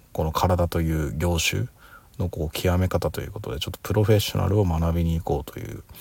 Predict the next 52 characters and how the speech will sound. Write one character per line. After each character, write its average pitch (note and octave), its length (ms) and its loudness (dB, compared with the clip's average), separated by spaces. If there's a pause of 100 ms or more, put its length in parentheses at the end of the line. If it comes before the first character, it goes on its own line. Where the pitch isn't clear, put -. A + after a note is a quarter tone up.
(280)
え D#2 160 -2
ー、 D#2 100 -4
企 - 80 -8
画 E2+ 280 0
を、 G#2 240 4 (260)
え - 200 -4
ー、 - 20 -6
さ - 120 -4
せ - 100 -2
て - 40 -6
い E2 40 -8
た E2 60 -2
だ - 60 -6
き - 60 -14
ま - 100 -10
し - 60 -8
た。 - 100 -14
ま C3+ 140 4
あ、 - 20 4
ま D3+ 120 8
だ C#3+ 100 8
ち - 80 2
ょ - 20 4
っ A#2+ 40 -2
と、 E2 200 4 (680)
う G2 40 2
ち - 140 2
う G2+ 60 2
ち - 100 2
の G2 80 2
話 G2+ 380 4
な D#2 80 2
の - 160 -6
で、 - 180 -6 (220)
あ G1+ 120 -2
の B1+ 520 -4
ー、 - 260 -12 (100)
全 F#2+ 120 2
然 F2 260 0 (460)
話 F#2+ 320 4
は D#2+ 100 2
固 F#2 220 -2
ま F#2 80 4
っ - 20 0
て F2 120 0
な F#2 120 4
い D#2 40 0
で D2 80 -6
す - 100 -8
け - 80 -8
ど - 80 -10
も、 - 200 -8